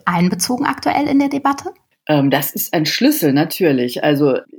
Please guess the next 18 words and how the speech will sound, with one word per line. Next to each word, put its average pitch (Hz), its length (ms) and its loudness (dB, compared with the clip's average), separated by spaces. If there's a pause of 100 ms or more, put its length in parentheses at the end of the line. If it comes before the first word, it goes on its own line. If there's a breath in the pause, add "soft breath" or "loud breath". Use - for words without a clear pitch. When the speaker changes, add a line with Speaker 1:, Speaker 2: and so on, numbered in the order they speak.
(340)
Speaker 2:
vielleicht 214 320 0
sollte 233 200 4
ich 220 60 -2
mal 226 120 0
kurz 240 320 0
was 214 140 -2
dazu 202 260 -2
sagen, 196 400 0
was 190 140 -2
die 170 140 -8
Hintergründe 190 640 2
sind 175 220 -2
dafür, 170 240 -2
dass 175 160 0
die 180 120 -8
Bioökonomie 170 720 2
im 165 100 2
Moment, 160 580 2